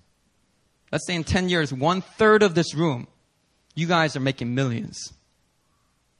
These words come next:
How many receive that? You guys wanna make millions? <laughs> Uh, put your hands down, you, you greedy. <laughs>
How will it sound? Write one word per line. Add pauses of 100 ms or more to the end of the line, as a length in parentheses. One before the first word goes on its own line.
(160)
How
many
receive
that?
You
guys
wanna
make
millions?
<laughs> (380)
Uh,
put
your
hands
down,
you, (480)
you
greedy. (400)
<laughs>